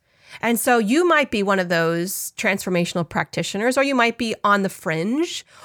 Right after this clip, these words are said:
or you might not even consider yourself a transformational practitioner in the traditional sense,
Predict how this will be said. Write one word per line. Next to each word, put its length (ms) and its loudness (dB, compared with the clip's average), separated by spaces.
or 220 8
you 160 0
might 180 4
not 140 4
even 160 0
consider 440 2
yourself 360 2
a 60 -4
transformational 720 -4
practitioner 680 -6
in 200 0
the 240 2
traditional 600 0
sense, 600 -2